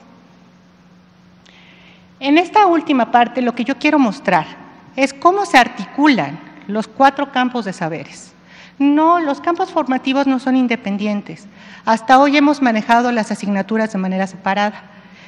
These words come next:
que las matemáticas por un lado, que la tecnología por el otro, que las lenguas por el otro. No se trata de eso, sino de establecer una relación de multidisciplinariedad para que los niños realmente aprendan, para que esto lo puedan integrar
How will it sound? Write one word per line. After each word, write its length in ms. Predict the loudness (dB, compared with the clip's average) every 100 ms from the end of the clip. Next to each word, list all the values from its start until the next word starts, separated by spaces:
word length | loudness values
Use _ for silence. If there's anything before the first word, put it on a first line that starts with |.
| _
que 100 | 0
las 140 | 2
matemáticas 640 | 2 0 2 0 0 -6 -6
por 160 | -6
un 120 | -6 2
lado, 480 | 4 4 2 -2
que 100 | -2
la 120 | -4 -2
tecnología 500 | -4 -6 -6 -4 -4
por 160 | -4
el 120 | -2
otro, 340 | -2 -2 -6 -6
que 80 | -8
las 200 | -8 -8
lenguas 300 | -8 -8 -8
por 160 | -8
el 120 | -4
otro. 260 | -4 -4 -8 -10 -20 -8
No 100 | -6
se 120 | -4
trata 280 | 0 0 2
de 160 | 2 2
eso, 260 | 0 -2
sino 320 | -2 0 0 0
de 60 |
establecer 500 | -2 -2 -4 -4 -4
una 220 | -2 0
relación 640 | 0 0 -4 -6 -4 -2 -4 -12 -20 -20 -20 -2
de 220 | 0 2
multidisciplinariedad 1400 | 2 2 2 0 -2 -2 -4 -4 -2 0 0 0 -2 -4 -10 -20 -20 -4
para 160 | -2
que 120 | 0 -2
los 180 | 0
niños 380 | 2 4 2 -2 -4
realmente 680 | 2 4 6 6 4 2 -2
aprendan, 440 | -2 -6 -8 -10 -20 -20 -20 -20 -2
para 180 | 0 2
que 140 | 0
esto 200 | 2 2
lo 140 | 0
puedan 260 | 0 2 2
integrar 540 | 0 0 2 2 2